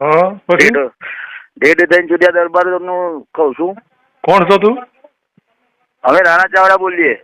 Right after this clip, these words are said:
Speaker 1: હવે નામ તો બોલ.
Speaker 2: ચાવડા વિદ્યા ચડાવું છું.
Speaker 1: હવે નામ તો બોલ, તારી માએ માનું દૂધ પીધું. નામ તો દે. તેવડ તો નથી નામ દેવાની, ચાવડેની પાવર કરવા નીકળો.
Speaker 2: તું તમારે,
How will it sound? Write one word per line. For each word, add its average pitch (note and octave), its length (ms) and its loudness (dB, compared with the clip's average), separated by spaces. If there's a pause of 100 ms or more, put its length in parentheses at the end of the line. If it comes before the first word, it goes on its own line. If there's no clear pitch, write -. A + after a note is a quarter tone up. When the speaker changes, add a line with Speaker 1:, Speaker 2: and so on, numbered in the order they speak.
(180)
Speaker 1:
હવે C3+ 160 2
નામ D#3+ 360 2
તો F3 120 2
બોલ. G3 320 2 (2250)
Speaker 2:
ચાવડા F3 220 -2
વિદ્યા E3+ 280 -8
ચડાવું F3 400 -2
છું. F3+ 100 -6
Speaker 1:
હવે F3 140 -4
નામ D3+ 260 2
તો F#3 140 0
બોલ, A3+ 140 4
તારી A3+ 240 2
માએ F#3+ 160 4
માનું F3+ 360 0
દૂધ F3 220 -2
પીધું. F#3 220 -2 (600)
નામ E3 180 -2
તો F3+ 140 0
દે. G#3+ 220 0 (540)
તેવડ G3 280 2
તો G3+ 140 0
નથી G#3+ 220 2
નામ G3+ 240 2
દેવાની, F#3+ 300 2
ચાવડેની G3+ 400 4
પાવર G#3 280 4
કરવા G#3 220 2
નીકળો. G#3+ 340 -4 (840)
Speaker 2:
તું - 120 0
તમારે, E3+ 340 2